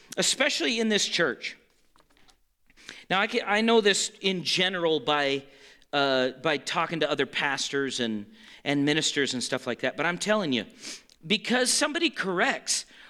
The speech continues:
or somebody, uh, you know, uh, instructs somebody on how they should be, whether it be a friend or from the pulpit or one of your fellow brothers and sisters in Christ that speaks to you about an area of your life,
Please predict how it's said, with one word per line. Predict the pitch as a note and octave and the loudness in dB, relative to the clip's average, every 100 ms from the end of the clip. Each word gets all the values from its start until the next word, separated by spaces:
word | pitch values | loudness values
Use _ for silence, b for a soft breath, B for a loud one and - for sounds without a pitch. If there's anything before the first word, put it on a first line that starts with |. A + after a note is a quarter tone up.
| B | B
or | F#3 F#3+ | 4 4
somebody, | - A3+ A#3+ B3 B3 A3 G#3 | 2 2 2 2 2 0 -2
uh, | F3 F#3 E3 D3+ C#3 b b b b | 0 2 4 2 -2 b b b b
you | F3+ F#3 | 0 2
know, | F#3 F3 E3+ - | 2 2 -2 -2
uh, | E3+ D#3+ C#3+ C3 - - - | 2 4 2 0 -10 -16 -4
instructs | F#3+ - - - B3 B3 - - | -2 2 2 2 0 2 -2 0
somebody | - G3+ F#3+ F3+ F3+ | 0 2 2 0 0
on | F3+ | 0
how | E3+ - G3 G#3 | 0 0 2 2
they | G3+ G3 | 2 0
should | F#3+ - F3+ C#3 | 0 -2 -4 -4
be, | F#3 F3+ F3 E3+ B B B B _ _ _ - | -4 -2 -6 -8 B B B B _ _ _ -2
whether | F3 F#3 | 2 2
it | F3+ | 2
be | F3 | 2
a | D3+ | 2
friend | - - G#3 G#3+ G#3+ | 0 0 2 2 2
or | F3+ | 0
from | D#3 E3 | -2 -2
the | C#3+ | -4
pulpit | - G#3 G#3 G#3 A3 G#3 | 0 2 2 2 0 0
or | E3+ E3 C#3 B B B B | 2 2 2 B B B B
one | E3 F#3 | 0 2
of | E3+ | 2
your | |
fellow | D#3 - G#3 G3+ | 0 -2 0 0
brothers | E3 F#3 G3 F3+ | 0 0 0 -2
and | E3+ | -2
sisters | - G3 G3+ E3+ | -2 0 0 0
in | D#3 | -4
Christ | - D#3+ F3+ - - _ _ _ _ _ _ - | 0 0 2 -2 -4 _ _ _ _ _ _ -6
that | D#3 D3 | -2 -2
speaks | - - F#3 - - | -2 -4 -6 -6 -6
to | G3+ | -2
you | |
about | G3 F#3 | 2 2
an | E3 | 0
area | D3+ F#3 F#3+ | -2 0 0
of | D3+ | 0
your | C#3+ | 0
life, | D3 D#3 | 0 0